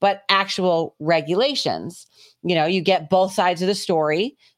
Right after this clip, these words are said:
um, you know, an actual, like, two-sided, um, heard by more than one person. Biden has rolled all of that back. And now it's just,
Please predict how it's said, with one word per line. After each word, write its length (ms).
um, 420
you 120
know, 180
an 100
actual, 720
like, 320
two-sided, 1000
um, 420
heard 320
by 140
more 220
than 160
one 160
person. 460
Biden 220
has 260
rolled 240
all 240
of 120
that 220
back. 480
And 220
now 260
it's 260
just, 420